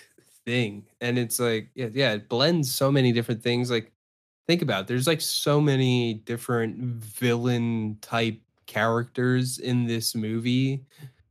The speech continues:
which is, like, another thing that Tarantino does really well. He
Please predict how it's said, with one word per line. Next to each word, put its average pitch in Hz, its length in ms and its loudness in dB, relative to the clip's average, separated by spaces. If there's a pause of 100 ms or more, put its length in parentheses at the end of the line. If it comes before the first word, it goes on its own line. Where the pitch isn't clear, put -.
(180)
which 127 260 0
is, 131 240 4
like, 127 200 2
another 127 360 2
thing 131 260 2
that 131 140 0
Tarantino 127 600 2
does 120 280 0
really 120 200 2
well. 120 300 2
He 127 220 -2